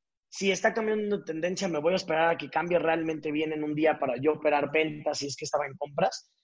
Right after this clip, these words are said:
Pero mi estrategia está cien por ciento basada en ir a favor de la tendencia. Como hay veintiocho pares en el mercado, o al menos que son los que más opero yo, treinta,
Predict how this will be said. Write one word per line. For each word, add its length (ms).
Pero 200
mi 120
estrategia 400
está 160
cien 200
por 140
ciento 200
basada 720
en 120
ir 100
a 120
favor 260
de 80
la 100
tendencia. 380
Como 340
hay 160
veintiocho 640
pares 280
en 120
el 40
mercado, 460
o 80
al 100
menos 240
que 100
son 120
los 100
que 100
más 200
opero 240
yo, 180
treinta, 460